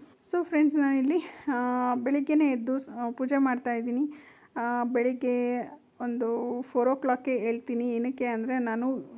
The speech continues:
ವಾರಗಳಲ್ಲಿ ಸ್ವಲ್ಪ ಬೇಗನೆ ಹೇಳ್ತೀನಿ. ನಾರ್ಮಲ್ ಡೇಸ್ಗಳಲ್ಲಿ ನಾನು ಫೈವ್ ಓ ಕ್ಲಾಕ್ ಹೇಳ್ತೀನಿ. ಇವತ್ತು ಫೋರ್ ಓ ಕ್ಲಾಕ್ಗೆ ಎದ್ದು ಫುಲ್ ಮನೆ ಡೀಪ್ ಕ್ಲೀನ್ ಮಾಡಿದ್ದೀನಿ. So ವೀಕ್ಲಿ ನಾನು ಟೂ ಟೈಮ್ಸ್ ಡೀಪ್ ಕ್ಲೀನ್ ಮಾಡ್ಕೊಳ್ತೀನಿ. ಏನಕ್ಕೆ ಅಂತ ಅನ್ನೋದಾದರೆ, ಆ, ನನಗೆ ಮೇಯ್ನ್ ವಾರಗಳು ಬಂದು ಗುರುವಾರ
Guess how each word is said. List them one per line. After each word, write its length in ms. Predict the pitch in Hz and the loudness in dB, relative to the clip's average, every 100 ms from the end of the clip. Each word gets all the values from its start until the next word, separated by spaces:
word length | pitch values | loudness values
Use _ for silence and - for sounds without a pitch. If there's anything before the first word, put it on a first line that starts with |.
| 220 | 0
ವಾರಗಳಲ್ಲಿ 760 | 226 226 302 294 294 254 262 | 2 4 4 4 2 2 0
ಸ್ವಲ್ಪ 260 | 269 240 254 | -2 -2 -2
ಬೇಗನೆ 400 | 247 214 233 269 | 2 2 4 2
ಹೇಳ್ತೀನಿ. 480 | 277 240 226 240 285 | 2 -2 -4 -2 -2
ನಾರ್ಮಲ್ 560 | 330 247 233 285 320 | 0 2 4 4 4
ಡೇಸ್ಗಳಲ್ಲಿ 540 | 277 285 262 254 247 254 | 4 2 2 0 0 0
ನಾನು 240 | 254 247 | 0 0
ಫೈವ್ 260 | 277 240 226 | 0 0 -2
ಓ 20 | |
ಕ್ಲಾಕ್ 340 | 233 254 254 | -2 -2 -2
ಹೇಳ್ತೀನಿ. 380 | 277 247 233 247 - - - - - - | -4 -4 -4 -6 -6 -10 -20 -20 -8 0
ಇವತ್ತು 260 | 262 277 | 0 2
ಫೋರ್ 200 | 302 240 | 0 2
ಓ 80 | 247 | 2
ಕ್ಲಾಕ್ಗೆ 460 | 285 277 277 277 254 | 0 -2 0 -2 -2
ಎದ್ದು 280 | 240 277 | -2 -4
ಫುಲ್ 420 | 294 294 262 285 302 | -4 -4 -2 2 4
ಮನೆ 280 | 277 254 | 2 2
ಡೀಪ್ 360 | 254 247 247 - | -2 -2 -4 -4
ಕ್ಲೀನ್ 220 | 285 294 | 0 2
ಮಾಡಿದ್ದೀನಿ. 640 | 262 226 233 226 247 285 - _ _ _ - - | 2 0 -2 0 0 -2 -4 _ _ _ -20 -6
So 280 | 277 262 262 | 0 2 2
ವೀಕ್ಲಿ 420 | 240 285 285 294 | 2 0 2 2
ನಾನು 240 | 285 254 254 | 4 2 0
ಟೂ 140 | 247 | -2
ಟೈಮ್ಸ್ 440 | 240 247 254 262 262 226 214 214 - - - - 226 | 0 0 2 2 0 0 -2 -4 -8 -16 -12 -6 -4
ಡೀಪ್ 200 | 247 - | -4 -2
ಕ್ಲೀನ್ 220 | 254 247 | 0 2
ಮಾಡ್ಕೊಳ್ತೀನಿ. 680 | 233 254 226 220 233 254 | 0 -2 -2 -2 -2 0
ಏನಕ್ಕೆ 320 | 240 233 247 254 | 0 -2 -2 -2
ಅಂತ 220 | 247 247 | -2 -2
ಅನ್ನೋದಾದರೆ, 760 | 233 233 226 226 269 262 - - - | -2 -2 -2 -2 -2 -4 -6 -20 -10
ಆ, 260 | 269 240 240 | -4 -2 -2
ನನಗೆ 320 | 233 240 247 | -2 -2 -2
ಮೇಯ್ನ್ 340 | 233 233 262 | -2 0 0
ವಾರಗಳು 400 | 254 226 226 240 | 0 0 0 0
ಬಂದು 280 | 233 226 240 | -2 -2 -4
ಗುರುವಾರ 320 | 226 233 240 | -4 -2 0